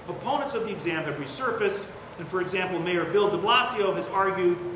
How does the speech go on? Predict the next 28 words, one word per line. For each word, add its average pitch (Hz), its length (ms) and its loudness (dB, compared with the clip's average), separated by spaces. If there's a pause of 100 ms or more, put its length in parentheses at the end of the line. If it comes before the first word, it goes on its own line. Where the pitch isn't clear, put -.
(140)
that 156 160 -4
relying 175 340 2
solely 240 400 -2
on 202 100 -2
the 185 100 0
test 156 380 0
creates 147 380 -6
a 135 60 -6
rich-get-richer 175 640 -4
dynamic 135 520 -6 (360)
that 127 180 -6
benefits 202 380 0
the 160 80 -4
wealthy 135 500 -2 (260)
who 151 100 -6
can 131 160 -8
afford 165 360 -2
expensive 139 500 -8 (120)
test 131 200 -8 (100)
prep. 165 260 -2 (560)
But 170 80 -2
as 160 140 -4
Ting's 247 280 -4
story 185 320 0
illustrates, 226 480 2
and - 160 6
then 143 200 -2 (260)
this - 260 -8